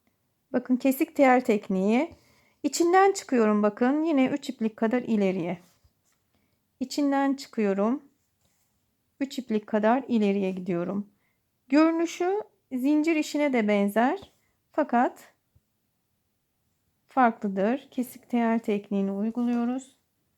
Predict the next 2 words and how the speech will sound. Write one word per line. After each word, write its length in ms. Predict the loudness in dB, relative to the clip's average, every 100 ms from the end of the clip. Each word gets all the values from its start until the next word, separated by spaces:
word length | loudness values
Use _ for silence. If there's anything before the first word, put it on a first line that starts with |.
| _ _ _ _ _ _ _ _ _ _ _ _ _ _ _ _ _
Bunu 320 | -2 -2 -2
çerçevelerde 1120 | 0 2 2 0 0 2 0 0 0 -2 -4